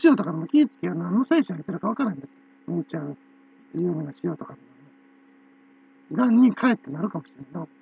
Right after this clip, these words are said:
人間に近い、いや、人間の精子や、教祖の精子とか、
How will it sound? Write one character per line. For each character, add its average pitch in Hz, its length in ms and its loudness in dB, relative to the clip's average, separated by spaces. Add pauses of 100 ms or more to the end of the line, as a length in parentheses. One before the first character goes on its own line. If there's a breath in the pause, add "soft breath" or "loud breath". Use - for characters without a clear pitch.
(640)
人 262 140 8
間 277 100 10
に 285 120 8
近 330 220 4
い、 247 80 6
い 190 60 -2 (720)
や、 226 80 2
人 262 200 10
間 226 160 6
の 254 80 10
精 - 460 0
子 - 140 -4
や、 208 140 0
教 277 200 8
祖 196 120 -2
の 190 120 2
精 110 180 0
子 - 60 -6
と - 80 -8
か、 - 180 -4